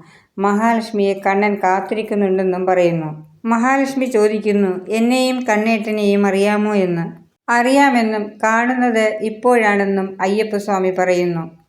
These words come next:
അങ്ങനെ അയ്യപ്പൻ മഹാലക്ഷ്മിയോട് പറഞ്ഞു വീട്ടിലേക്ക് പോകണ്ടേ എന്ന്.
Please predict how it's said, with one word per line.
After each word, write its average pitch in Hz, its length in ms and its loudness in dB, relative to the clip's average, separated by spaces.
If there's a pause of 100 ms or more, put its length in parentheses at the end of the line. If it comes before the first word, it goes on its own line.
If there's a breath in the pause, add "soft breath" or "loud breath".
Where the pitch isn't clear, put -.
അങ്ങനെ 240 360 0
അയ്യപ്പൻ 233 480 2
മഹാലക്ഷ്മിയോട് 220 840 0
പറഞ്ഞു 196 340 0
വീട്ടിലേക്ക് 208 580 -2
പോകണ്ടേ 202 500 4
എന്ന്. 170 260 0